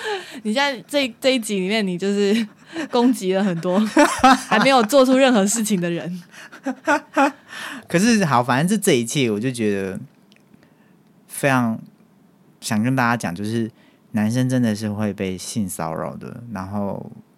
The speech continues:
Speaker 2: 大家就是真的要正视这件事，不管他今天是在网络上讲什么，就是讲出，有发出这样的讯息的时候，真的不要二次伤害他，因为其实就像我那样，其实当天真的卡两天我才发出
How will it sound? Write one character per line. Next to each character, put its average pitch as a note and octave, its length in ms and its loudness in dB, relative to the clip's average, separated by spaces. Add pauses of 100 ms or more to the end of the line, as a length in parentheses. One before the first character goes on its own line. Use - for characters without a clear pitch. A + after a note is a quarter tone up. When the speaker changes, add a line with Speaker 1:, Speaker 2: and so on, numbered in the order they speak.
(380)
Speaker 2:
大 B2 120 -2
家 A#2+ 140 2
就 A#2+ 100 -2
是 A2+ 160 -4
真 A2+ 200 0
的 A2+ 60 2
要 G#2+ 160 0
正 G#2 260 -4
视 G#2 140 -8
这 G#2 100 -4
件 G#2 160 -2
事， G#2 140 -6
不 C#3+ 220 -4
管 G2+ 240 -6
他 G2 80 -6
今 A2+ 160 -2
天 A2+ 140 0
是 G#2 340 -4
在 A2+ 140 -2
网 F#2 140 -4
络 F#2+ 80 -8
上 G#2 180 -4
讲 F2 160 -8
什 - 120 -12
么， - 60 -10 (220)
就 B2 120 -2
是 B2+ 60 0
讲 F#2+ 180 -4
出， A2 180 -4
有 G#2+ 140 -4
发 G#2+ 200 -4
出 A2 160 -4
这 G#2+ 100 -6
样 G2 120 -4
的 F#2 80 -6
讯 G#2 200 -6
息 G2+ 140 -10
的 F#2 80 -6
时 G2+ 100 -8
候， G#2 140 -2 (720)
真 C#3 160 -2
的 C#3+ 80 0
不 A2 100 -6
要 G#2 120 -2
二 G#2+ 140 -6
次 G2+ 200 -8
伤 F2+ 280 -6
害 F#2+ 180 -8
他， G2 180 -6
因 B2 60 0
为 C3 40 0
其 A2+ 180 -4
实 G2+ 60 -4
就 A#2+ 120 -8
像 A2 200 -2
我 F#2+ 200 -6
那 G2 80 -4
样， G#2 180 -2
其 G#2+ 120 -6
实 G#2+ 40 -4
当 A2 180 -2
天 A2 220 -2
真 A2 100 -4
的 G#2+ 60 -2
卡 F#2+ 300 -10
两 G2 240 -6
天 G2 200 -6
我 F2+ 120 -6
才 F2 180 -12
发 F2+ 240 -10
出 F#2 180 -12